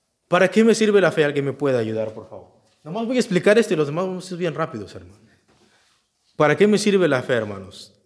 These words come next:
Bíblica. De lo que vimos ahorita.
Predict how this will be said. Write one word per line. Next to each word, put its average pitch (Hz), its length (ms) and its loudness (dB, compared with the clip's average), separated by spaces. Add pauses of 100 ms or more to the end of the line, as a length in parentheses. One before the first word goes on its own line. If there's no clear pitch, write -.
Bíblica. 139 480 -8 (2500)
De 127 100 0
lo 117 80 0
que 120 120 -2
vimos 104 320 -8
ahorita. - 280 -20